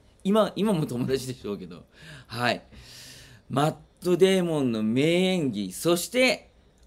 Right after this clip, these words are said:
同じく名演技のロビン・ウィリアムス。はい。大変、大変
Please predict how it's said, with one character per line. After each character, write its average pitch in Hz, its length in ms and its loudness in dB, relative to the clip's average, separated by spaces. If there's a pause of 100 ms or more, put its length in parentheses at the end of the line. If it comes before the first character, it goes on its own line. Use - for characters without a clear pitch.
(120)
同 185 320 4
じ 202 180 -2
く 214 300 -4
名 151 560 0
演 156 160 -4
技 123 120 -2
の 165 380 -2 (120)
ロ 123 320 -2
ビ 160 200 0
ン・ 151 80 -2
ウ 139 60 -2
ィ 139 100 -2
リ 131 140 0
ア 101 80 -4
ム 95 100 -14
ス。 - 320 -16 (1900)
は - 280 -18
い。 - 80 -20 (1700)
大 180 320 -2
変、 175 420 -4 (580)
大 180 320 0
変 220 380 0